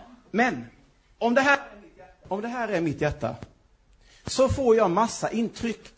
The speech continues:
och undervisning. Om jag låter den undervisningen komma in här, men jag låter liksom den komma in här. Jag får väldigt fin undervisning ifrån Leif när han predikar, ifrån John när han predikar, när jag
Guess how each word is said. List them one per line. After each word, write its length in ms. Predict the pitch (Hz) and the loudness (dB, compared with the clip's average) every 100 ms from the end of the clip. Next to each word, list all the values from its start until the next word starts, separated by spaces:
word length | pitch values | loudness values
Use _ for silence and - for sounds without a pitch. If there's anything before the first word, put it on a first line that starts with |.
| _ | _
och 240 | - 202 - | -2 -2 0
undervisning. 920 | 233 185 156 139 135 - 220 139 117 _ _ _ _ _ _ _ _ - | -2 0 -2 -4 -6 -6 -8 -8 -14 _ _ _ _ _ _ _ _ -2
Om 200 | 208 240 | 0 2
jag 180 | 262 | 2
låter 380 | 269 254 208 240 | 4 4 4 0
den 140 | 214 208 | 0 0
undervisningen 560 | 214 175 156 - 151 | -2 -2 -2 -4 -8
komma 240 | - 175 202 | -4 -4 -4
in 160 | 233 | -4
här, 260 | 202 127 113 - _ _ _ _ _ _ _ 202 | -6 -8 -10 -18 _ _ _ _ _ _ _ 0
men 140 | 214 | 4
jag 160 | 226 247 | 4 4
låter 360 | 240 - 214 | 2 0 -2
liksom 300 | 208 208 226 | -2 -2 -2
den 240 | 226 208 - | -2 -4 -6
komma 240 | - 226 226 | -4 -2 0
in 200 | 247 240 | -2 -2
här. 240 | 214 143 | 0 0
Jag 140 | 185 185 | -2 0
får 120 | 220 | 0
väldigt 420 | 240 240 180 220 | 0 -2 -4 -8
fin 200 | - 214 | -6 -4
undervisning 580 | 208 190 180 170 165 165 | -4 -2 -2 -4 -4 -6
ifrån 220 | 165 160 | -4 -4
Leif 420 | 160 170 214 - | 0 0 0 -4
när 60 | 208 | -4
han 140 | 202 | -4
predikar, 460 | 190 196 190 190 185 | -2 -2 -2 -2 -6
ifrån 220 | 185 175 | -4 -6
John 400 | 151 151 175 185 | -4 -2 -2 -4
när 80 | 185 | -6
han 160 | 190 | -8
predikar, 520 | 180 190 185 180 180 170 | -8 -4 -4 -4 -6 -4
när 100 | |
jag 120 | 170 | -4